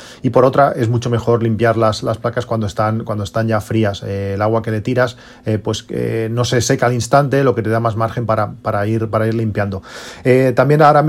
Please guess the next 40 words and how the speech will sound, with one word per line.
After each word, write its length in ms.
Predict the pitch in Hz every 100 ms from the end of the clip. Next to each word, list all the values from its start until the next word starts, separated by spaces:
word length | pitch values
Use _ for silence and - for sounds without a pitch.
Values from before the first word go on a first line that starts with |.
| 156
ahora 380 | 131 143 147
hay 160 | 135 123
una, 320 | 120 123 117
una 220 | 117 113
gran 200 | 110 120
cantidad 320 | 120 123 117 117
de 80 |
gente 280 | 110 123 107
que 140 | 110 95
se 100 | 101
está 120 | 110
instalando 320 | 95 104 104
placas 220 | 101 98
solares. 240 | 107 113 120
Parece 220 | 107 110
mentira. 460 | 101 98 113 127
Muchísimos 760 | 123 110 104 107 101 110 120 117
conocidos 400 | 120 104 117 110
se, 140 | 107 107
se, 160 | - 104
se 420 | - 107 104 110
están, 420 | 95 113 120 123
se 80 | -
las 100 | 104
están 200 | 107 143
instalando, 460 | 131 113 117 139 165 - - -
ya 80 | 147
no 80 | 147
solamente, 380 | 151 139 131
pues, 180 | 117 113
por 240 | - 110 104
el 100 | 101
ahorro 280 | 98 113
energético, 580 | 113 110 104 151 151 156
ya 80 | 131
no 60 | 120
solamente 400 | 123 110 110 104
por 320 | 104 104 101
la 160 | 101 98 92
parte 400 | 113 107 113